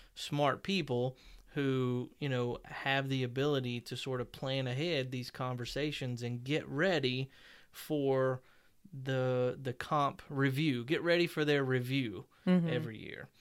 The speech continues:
Speaker 2: Okay.
Speaker 1: And, and that's what I'm thinking is, you know, my advice is how to get ready for the review, not how to go tomorrow and, um, and get a raise. That's
Speaker 2: Yeah.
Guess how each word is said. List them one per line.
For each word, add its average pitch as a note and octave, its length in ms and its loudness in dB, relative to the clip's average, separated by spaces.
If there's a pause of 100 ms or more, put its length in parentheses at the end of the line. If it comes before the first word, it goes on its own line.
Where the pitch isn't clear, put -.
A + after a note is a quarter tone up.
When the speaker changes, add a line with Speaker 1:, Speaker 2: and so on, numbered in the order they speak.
(120)
Speaker 2:
Okay. F3 300 -2
Speaker 1:
And, B2+ 320 -4
and B2+ 180 -4
that's - 480 -2
what B2+ 280 -2
I'm D3 200 0
thinking A#2+ 460 -6
is, A#2 320 -12 (300)
you C3 100 -8
know, A#2 240 -8 (160)
my C#3 220 0
advice A#2+ 420 -4
is A#2 180 -10 (140)
how D3+ 200 2
to C3+ 80 0
get C3 200 -2
ready B2+ 220 0
for C3 140 -10
the A#2 100 -8
review, C3 500 0
not B2+ 380 -4 (180)
how C3 160 -8
to B2+ 80 -8
go B2 220 -4
tomorrow B2 840 -4
and, A#2 320 -10 (720)
um, A2 500 -12 (380)
and B2 120 -10
get A#2 140 -8
a - 20 -6
raise. A2+ 460 -10 (160)
That's - 340 -20 (400)
Speaker 2:
Yeah. F3+ 300 0